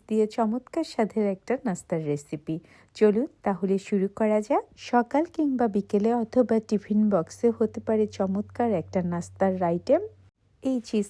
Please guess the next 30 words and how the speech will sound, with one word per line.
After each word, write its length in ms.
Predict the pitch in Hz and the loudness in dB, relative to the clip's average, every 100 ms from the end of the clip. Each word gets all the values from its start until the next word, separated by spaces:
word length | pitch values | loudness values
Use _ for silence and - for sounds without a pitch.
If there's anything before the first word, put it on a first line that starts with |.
| - | -2
নাস্তার 420 | 240 254 - 262 | -4 -4 -4 0
আইটেমটা 480 | 254 247 285 269 277 269 | 0 -2 -6 -4 -6 -2
তৈরি 320 | 214 208 226 | 0 2 0
করতে 320 | - 269 - 202 | -2 -6 -2 -4
খুবই 320 | - 247 294 | -2 -4 -4
সামান্য 420 | 285 - 190 185 202 | -4 -2 -2 0 -2
কিছু 260 | 233 233 - | -4 -6 -6
উপকরণ 540 | 226 214 202 208 202 208 | -6 -6 0 0 2 0
লাগে, 300 | 208 208 277 359 - _ _ - | 0 -2 -2 -6 -6 _ _ 0
তবে 200 | 269 262 | 2 2
খেতে 320 | - 214 - | 0 -2 0
কিন্তু 360 | 180 196 190 311 415 | -4 -4 -2 -2 -2
দারুণ 380 | 208 175 156 165 156 | 0 0 0 -2 -4
মজার। 400 | 143 139 139 143 - - | -6 -6 -6 -8 -10 2
প্রথমেই 520 | 277 277 302 349 349 | 2 2 -4 -4 -2
একটা 280 | 220 190 202 | -2 -2 -4
বাটিতে 460 | 190 170 - 190 226 | -2 -2 -2 -4 -2
নিয়ে 220 | 214 208 | -2 -2
নিব 220 | 196 196 165 202 214 | -2 -2 0 0 0
এক 160 | 180 _ | -4 _
কাপ, 200 | 233 254 | -4 -2
আর 120 | 220 165 | -2 -2
এক 160 | 160 _ | -6 _
কাপে 260 | 196 190 | -6 -4
চার 220 | 202 175 160 | -4 -4 -4
ভাগের 360 | 170 185 170 | -6 -6 -4
এক 160 | 165 156 _ | -4 -8 _
ভাগ 180 | - 302 _ - | -6 -6 _ -20
ফুল 240 | - 240 233 - | -2 0 0 -6
ক্রিম 240 | 277 349 | -8 -8